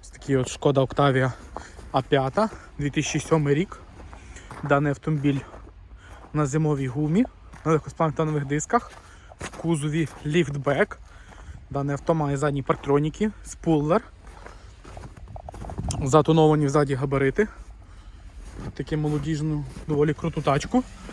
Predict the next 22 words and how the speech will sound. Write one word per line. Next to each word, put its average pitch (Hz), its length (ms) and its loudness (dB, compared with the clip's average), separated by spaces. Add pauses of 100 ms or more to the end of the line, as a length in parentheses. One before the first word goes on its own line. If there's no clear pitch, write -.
(520)
По 165 100 8
комплектації 170 640 8
даний 160 220 10
автомобіль 165 440 10
має 151 260 10
гарний 151 280 8
шкіряний 151 380 8
салончик, 143 500 6
мультикермо, 156 600 10
двохзонний 151 400 8
клімат-контроль, 147 580 6
підігрів 139 440 6
сидінь, 151 320 8 (400)
механіка 147 520 8
п'ятиступенева. 147 1040 4 (1900)
Салон 151 380 2
шкіряний, 156 580 -2
в 175 40 -8
дуже 147 220 -6
гарному 151 360 -2
стані, 165 380 0
друзі. 208 360 -2